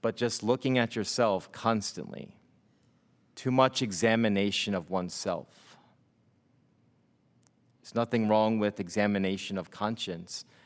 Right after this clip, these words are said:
but sometimes looking at sel-, oneself too much is not a good thing.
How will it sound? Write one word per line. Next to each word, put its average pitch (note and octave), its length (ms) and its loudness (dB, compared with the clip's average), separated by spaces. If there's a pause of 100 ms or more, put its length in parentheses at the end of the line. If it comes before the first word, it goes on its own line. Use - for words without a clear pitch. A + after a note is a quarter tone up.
(200)
but - 180 -10
sometimes A#2 560 0
looking B2+ 380 0
at A2 160 0
sel-, - 480 0
oneself G#2+ 880 2
too G#2+ 220 -2
much G#2 500 0
is G2+ 160 -8
not G2 180 -2
a F2+ 60 -4
good F2 260 -6
thing. D#2+ 300 -10